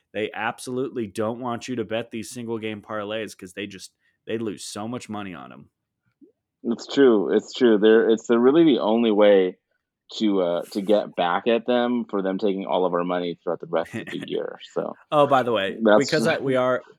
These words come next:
Speaker 1: I, I do wanna do this real quick because we are a show that had, I'm gonna bury this at the very end of an hour long show, but we are a show with a little bit of transparency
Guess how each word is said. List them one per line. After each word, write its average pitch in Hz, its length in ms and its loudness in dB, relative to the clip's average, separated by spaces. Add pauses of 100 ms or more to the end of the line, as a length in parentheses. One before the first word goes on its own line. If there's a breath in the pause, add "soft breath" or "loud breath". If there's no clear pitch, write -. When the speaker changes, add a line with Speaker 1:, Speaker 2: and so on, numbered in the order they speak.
Speaker 1:
I, 135 220 -2
I 135 40 -2
do 147 160 -2
wanna 123 240 -2
do 107 160 -4
this 104 200 -6
real 107 160 -4
quick 101 360 -10
because 101 260 -12
we 104 100 -6
are 101 200 -4
a 98 40 -8
show 98 280 -10
that 98 100 -12
had, 95 260 -10 (520 soft breath)
I'm 113 160 -6
gonna 117 140 0
bury 107 340 -2
this 101 200 -8
at 104 60 -18
the 104 60 -12
very 104 380 -8
end 101 160 -12
of 98 80 -12
an 92 100 -10
hour 98 260 -8
long 98 240 -14
show, 95 320 -8
but 98 120 -10
we 117 120 -6
are 127 180 -2
a 113 60 -4
show 113 240 -4
with 104 160 -6
a 104 80 -8
little 101 160 -8
bit 101 120 -10
of 95 80 -12
transparency 98 880 -10